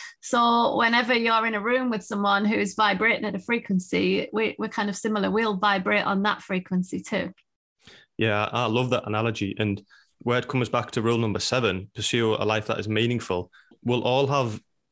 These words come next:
Speaker 2: different meanings in our life, like, topics and interests and, and people and our paths in life aren't the same.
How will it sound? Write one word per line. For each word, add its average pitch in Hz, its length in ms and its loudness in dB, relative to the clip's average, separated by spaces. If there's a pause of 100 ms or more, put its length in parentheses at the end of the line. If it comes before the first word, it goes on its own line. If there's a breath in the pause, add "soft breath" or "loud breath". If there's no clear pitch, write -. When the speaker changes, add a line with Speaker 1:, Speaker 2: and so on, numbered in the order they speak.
(100)
Speaker 2:
different 131 340 0
meanings 123 400 2
in 113 60 -2
our 104 120 0
life, 113 380 0 (400)
like, 110 260 -4
topics 127 460 -2
and 110 100 2
interests 123 600 -2
and, 104 160 -2
and 92 240 -6
people 123 480 0
and 98 220 -4 (320)
our 110 220 0
paths - 360 -6
in 113 100 0
life 113 280 0 (400 loud breath)
aren't 131 220 0
the 123 80 -2
same. 131 440 0